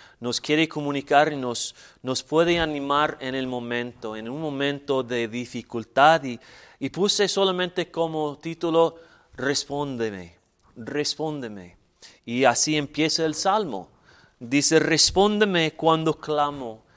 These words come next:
¿Cuántas veces, hermanos, clamamos o llamamos la atención de uno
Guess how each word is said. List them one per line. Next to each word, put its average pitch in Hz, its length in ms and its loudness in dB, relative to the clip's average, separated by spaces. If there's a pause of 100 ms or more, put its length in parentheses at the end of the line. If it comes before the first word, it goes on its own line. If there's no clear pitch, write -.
(380)
¿Cuántas 190 480 2
veces, 151 340 2
hermanos, 143 720 -2 (1500)
clamamos 151 920 4
o 127 480 0 (960)
llamamos 147 1160 4
la 131 140 4
atención 139 640 -2
de 135 140 2
uno 139 500 -4